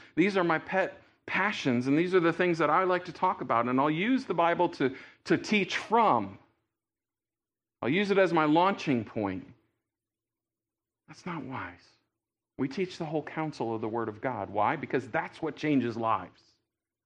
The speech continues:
We live in a day and an age where biblical knowledge,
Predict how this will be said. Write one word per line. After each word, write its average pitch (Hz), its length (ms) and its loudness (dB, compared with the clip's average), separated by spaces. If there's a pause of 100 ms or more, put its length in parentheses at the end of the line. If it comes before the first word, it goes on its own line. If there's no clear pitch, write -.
(1700)
We 127 140 2
live 160 220 2
in 175 100 2
a 156 80 2
day 120 540 0 (480)
and 113 120 -6
an 110 160 -2
age 107 720 -4 (420)
where 113 140 0
biblical 139 580 0
knowledge, 107 840 -2